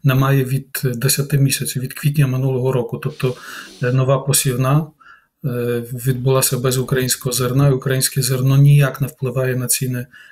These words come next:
е, в польського, е, зерна на польському, е, ринку. Впливають, е,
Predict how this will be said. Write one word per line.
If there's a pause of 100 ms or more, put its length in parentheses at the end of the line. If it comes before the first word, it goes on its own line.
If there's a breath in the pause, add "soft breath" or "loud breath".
(200 loud breath)
е,
в
польського,
е,
зерна
на
польському, (400 loud breath)
е,
ринку.
Впливають,
е,